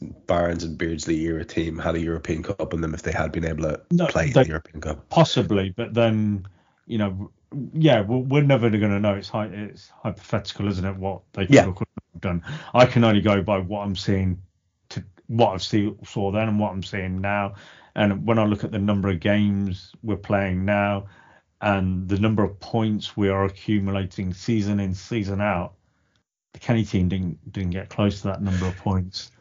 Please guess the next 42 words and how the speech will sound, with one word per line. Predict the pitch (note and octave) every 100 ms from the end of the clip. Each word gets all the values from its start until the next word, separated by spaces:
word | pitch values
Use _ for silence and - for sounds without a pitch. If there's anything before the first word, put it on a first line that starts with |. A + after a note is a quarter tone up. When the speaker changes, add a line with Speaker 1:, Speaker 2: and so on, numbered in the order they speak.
| -
Speaker 1:
But | A#2+
that's | C3 C3
Speaker 2:
Yeah. | G#3 C3+
Speaker 1:
the, | C3
that, | B2 A#2 C3
that's | B2+ A#2+
true | - B2
too. | A2+ B2 A2+
You | G#2+ G#2+
could | A2
afford | G2+ - A2+
Speaker 2:
Yeah. | G#2
Speaker 1:
to | G#2+
lose | G#2 G#2
a | G2+
few | G2+ G#2
games | G2 G2+ F#2+
and | F#2
still | F2+ G#2+
win | F#2+ F#2+
the | F#2+
league. | F#2+ G2 G2 G2
You |
know, | F#2 F#2+
Speaker 2:
Yeah. | A2 G#2+ G#2 G2+ G2 _
Speaker 1:
I | G#2+
think, | - A2+ G#2+
I |
think | G#2+
I, | A2
I, | A#2 A2 G#2
I'll |
never | G#2 A2 A2+
forget. | G2 F#2 E2+
We | F#2+
were | F#2+
thirteenth | - - F#2+ F#2 - G2 F#2 F#2
in | G2 F2
the |
league | E2+ F2+ F2
at | F2
Christmas, | - F#2+ F2 G2 E2 -